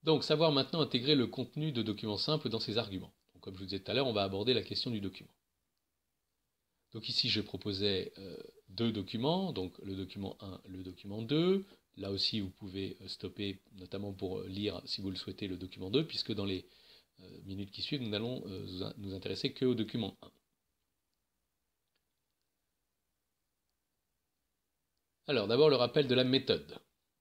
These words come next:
L'utilisation des informations contenues dans les documents n'est possible que pour illustrer un argument issu de votre cours et ou de votre réflexion personnelle.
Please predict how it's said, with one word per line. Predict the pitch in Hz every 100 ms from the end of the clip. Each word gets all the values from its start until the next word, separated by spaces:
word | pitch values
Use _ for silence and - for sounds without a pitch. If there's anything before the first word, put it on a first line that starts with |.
| _ _ _ _ _ _ _ _
L'utilisation | 107 123 147 131 135 - 139
des | 110
informations | 113 120 117 117 123
contenues | 104 98 113 110
dans | 98
les | 95
documents | 98 117 151
n'est | 139 107
possible | 117 - 147 135 - -
que | 147 151
pour | 151 117 -
illustrer | 131 135 131 123 - 127 123
un | 107
argument | 98 98 95 95 - -
issu | 104 - 113 107
de |
votre | 98 98 -
cours | 95 104 104 - -
et | 101 - -
ou | 104
de | 104
votre | 95 98 -
réflexion | 95 98 95 98
personnelle. | 95 98 - 87 87 117